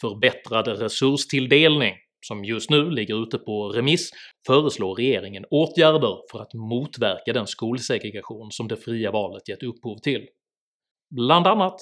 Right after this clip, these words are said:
genom krav på kvotering för att upprätthålla en Allsidig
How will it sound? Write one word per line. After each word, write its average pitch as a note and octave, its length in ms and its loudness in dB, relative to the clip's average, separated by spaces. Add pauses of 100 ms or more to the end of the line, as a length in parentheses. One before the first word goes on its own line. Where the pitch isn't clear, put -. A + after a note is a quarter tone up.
genom A2+ 440 -4
krav D3 380 6 (200)
på G#2 300 0 (160)
kvotering D3 880 2 (340)
för D#3 100 4
att C#3+ 180 0
upprätthålla G2+ 840 0
en A#2+ 160 0 (600)
Allsidig G3 760 8